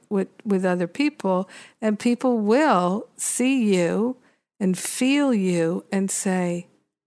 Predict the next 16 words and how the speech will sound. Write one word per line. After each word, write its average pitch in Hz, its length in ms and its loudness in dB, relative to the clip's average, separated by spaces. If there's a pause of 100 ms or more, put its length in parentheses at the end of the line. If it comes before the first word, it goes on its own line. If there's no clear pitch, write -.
(400)
"I'll 277 140 4
have 349 160 2
what 233 160 0
she's - 320 -2
having 165 500 -4 (160)
because, 185 880 -2 (440)
uh, 277 800 -4 (120)
everybody 294 440 0
else 330 200 0
is 262 100 0
getting 254 300 2
upset, 240 560 0
but 220 160 -2
she's 247 520 -2
peaceful. 190 680 -4 (520)
Huh." 240 260 2